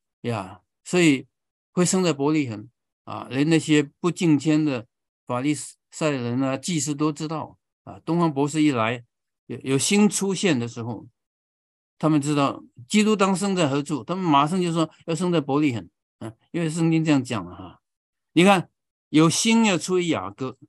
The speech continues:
有杖要兴于以色列啊。这个，这个是写在民数记二十四章啊，透过巴兰讲出来。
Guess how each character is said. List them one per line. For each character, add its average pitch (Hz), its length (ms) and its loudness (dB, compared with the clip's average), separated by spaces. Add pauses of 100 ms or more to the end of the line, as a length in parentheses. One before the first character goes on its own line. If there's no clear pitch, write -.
(340)
有 151 160 4
杖 175 400 2
要 165 140 2
兴 180 200 -4
于 175 40 0
以 123 180 -2
色 160 160 -4
列 139 220 -6 (560)
啊。 117 180 -4
这 175 160 -2
个， 160 300 0
这 175 160 -4
个 156 120 2
是 123 220 -10
写 131 240 -2
在 139 260 0 (460)
民 151 180 6
数 175 160 0
记 160 160 0
二 143 140 0
十 127 140 -8
四 143 180 -6
章 131 340 -6
啊， 87 220 -16 (260)
透 185 120 -4
过 156 100 2
巴 147 240 2
兰 127 180 0
讲 104 240 -8
出 104 140 -12
来。 95 180 -12